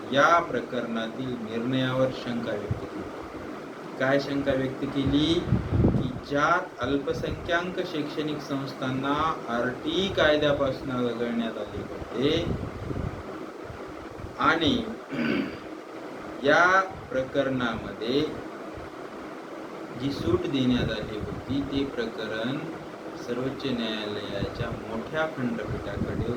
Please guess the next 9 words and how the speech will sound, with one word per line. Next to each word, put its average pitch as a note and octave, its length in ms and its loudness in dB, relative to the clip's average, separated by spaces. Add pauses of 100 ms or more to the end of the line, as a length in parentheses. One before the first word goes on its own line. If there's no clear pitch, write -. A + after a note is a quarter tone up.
(120)
वर्ग A2 300 -2
करण्याची G#2 880 -4 (360)
शिफारस A#2+ 600 -2
देखील B2 500 -2
या A#2+ 80 2
खंडपीठाने G#2+ 840 -4
या - 180 -2
ठिकाणी G2 540 -8
केलेली G2 600 -2